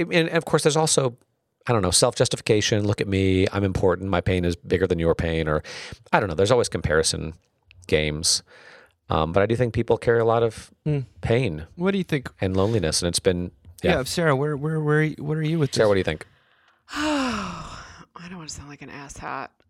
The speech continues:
Speaker 3: Um,
Speaker 1: <laughs>
Speaker 3: I do wonder with the word trauma, and also I would also lump P T S D in here, um,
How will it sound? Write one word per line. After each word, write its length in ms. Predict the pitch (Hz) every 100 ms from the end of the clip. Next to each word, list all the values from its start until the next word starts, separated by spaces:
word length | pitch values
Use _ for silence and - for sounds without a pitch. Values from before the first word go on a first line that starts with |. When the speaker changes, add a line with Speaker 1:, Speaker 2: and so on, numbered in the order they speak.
| _ -
Speaker 3:
Um, 600 | 208 208 202 190 190 180 - -
Speaker 1:
<laughs> 240 | - - -
Speaker 3:
I 100 | 240
do 400 | 202 277 339 320
wonder 720 | 196 185 180 160 151 147 143
with 140 | 151 151
the 100 | 151
word 240 | 139 143
trauma, 600 | - 135 135 139 135 135 -
and 140 | 175
also 360 | - 175 - 202
I 140 | 170
would 140 | 160
also 300 | 143 143 165
lump 240 | 151 139 -
P 140 | 156
T 160 | 139 139
S 180 | 127 -
D 160 | 135
in 140 | 110 120
here, 540 | 117 110 107 127 147 _ _ _ _ _ _ 160
um, 640 | 165 151 143 131 117